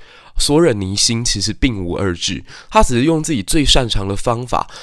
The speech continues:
去为人类历史上祸害最为深远的红色政权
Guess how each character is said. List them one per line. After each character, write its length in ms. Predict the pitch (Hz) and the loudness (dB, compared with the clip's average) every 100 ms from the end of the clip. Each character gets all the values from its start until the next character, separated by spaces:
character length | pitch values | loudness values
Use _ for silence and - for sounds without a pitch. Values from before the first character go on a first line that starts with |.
| - - | -18 -8
去 140 | 180 | -4
为 200 | 170 156 | 0 0
人 300 | 147 117 127 | 0 -2 0
类 160 | 160 131 | 0 0
历 180 | 135 | -4
史 160 | 92 87 | -4 -2
上 220 | 123 123 | 0 0
祸 280 | 117 - 139 | 0 2 2
害 240 | 131 147 | 2 -2
最 300 | 127 - 151 | 0 4 4
为 180 | 110 107 | 4 2
深 320 | 107 - 151 156 | 4 4 4 2
远 180 | 87 | -2
的 80 | 87 | -2
红 260 | - 98 98 | -2 0 0
色 180 | 139 120 | 0 2
政 220 | - 95 | 2 4
权 260 | - 85 | 4 4